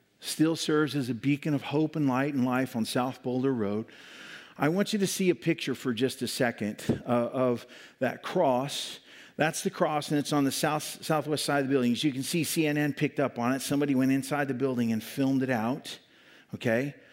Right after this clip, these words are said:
And I want you to see something. You see, see that blue thing that's in the lower left corner of that picture? You know what that is?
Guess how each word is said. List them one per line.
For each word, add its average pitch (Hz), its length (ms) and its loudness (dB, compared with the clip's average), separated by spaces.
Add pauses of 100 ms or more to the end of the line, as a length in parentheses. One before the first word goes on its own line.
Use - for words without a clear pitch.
(840)
And 139 100 6
I 151 40 4
want 175 160 0
you 233 80 2
to - 20 4
see 196 140 0
something. 127 240 2
You 139 40 2
see, - 320 -2
see - 200 2
that 247 260 0
blue 143 220 6
thing 180 260 -2
that's 165 180 0
in 160 80 4
the 147 80 4
lower 135 280 4
left 143 260 0
corner 143 300 0
of 139 80 0
that 123 180 -2
picture? 135 300 -2
You 147 100 2
know 185 80 2
what 202 120 0
that 151 180 -2
is? 147 380 -2